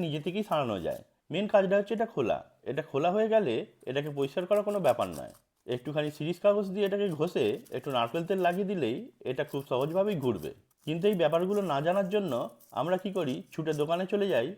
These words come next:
আর দোকানদার সত্তর আশি টাকা নিয়ে নেয়। তো দেখো, কথা বলতে বলতে এটা আমি পরিষ্কার করে নিয়েছি। এবার আমার করতে হবে কি, এই যে গর্তটা রয়েছে, এর মধ্যে সিরিজ কাগজ ঢুকিয়ে একটু ঘষে দিতে হবে। তো এইটাকে একটু গোল করে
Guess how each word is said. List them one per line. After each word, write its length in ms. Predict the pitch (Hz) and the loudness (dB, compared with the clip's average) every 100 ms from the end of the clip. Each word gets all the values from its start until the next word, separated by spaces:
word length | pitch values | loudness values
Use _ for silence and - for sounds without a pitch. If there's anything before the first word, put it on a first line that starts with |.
| _ - | _ -4
আর 80 | 143 127 | -2 0
দোকানদার 380 | 143 160 156 147 143 | 0 2 2 0 -2
সত্তর 260 | 143 151 143 | -2 0 0
আশি 120 | 143 135 | 0 -2
টাকা 140 | 170 190 | 0 0
নিয়ে 140 | 131 90 | 0 -2
নেয়। 160 | 71 - _ _ - | -6 -12 _ _ -4
তো 40 | 160 | 4
দেখো, 220 | 202 214 147 143 | 4 4 0 2
কথা 160 | 135 147 175 | 0 2 0
বলতে 180 | 190 208 | 0 0
বলতে 220 | 208 170 123 254 - | 0 0 0 -2 -4
এটা 100 | 143 151 | -2 0
আমি 100 | 175 | 0
পরিষ্কার 280 | 160 139 139 120 | -2 0 -2 -2
করে 120 | 113 98 | -4 -4
নিয়েছি। 300 | 80 - 58 - _ _ _ - | -8 -12 -18 -20 _ _ _ 0
এবার 220 | 139 190 196 | 6 8 8
আমার 140 | 208 202 | 6 2
করতে 200 | 190 214 | 0 2
হবে 160 | 202 214 | 2 0
কি, 120 | - 131 285 - - | -2 -4 -4 -10 -2
এই 60 | 135 156 | -2 0
যে 60 | 139 | 2
গর্তটা 360 | 135 139 202 214 | 0 2 0 2
রয়েছে, 340 | 220 208 123 113 196 _ - 135 | 2 2 0 -2 -4 _ -2 0
এর 80 | 151 | 0
মধ্যে 200 | 170 160 160 | -2 -4 -6
সিরিজ 220 | 151 165 | -6 0
কাগজ 200 | 196 196 185 | 2 2 0
ঢুকিয়ে 300 | 196 202 156 139 262 139 | -2 0 0 0 -2 -6
একটু 140 | - 180 | -4 0
ঘষে 200 | 143 131 113 | 0 2 0
দিতে 160 | 92 80 | 0 -2
হবে। 180 | 69 - - _ _ | -2 -6 -18 _ _
তো 60 | 127 131 127 | -2 0 0
এইটাকে 280 | 143 196 202 | 2 2 0
একটু 140 | 196 190 | -4 -2
গোল 120 | 143 165 | 0 0
করে 160 | 196 | 0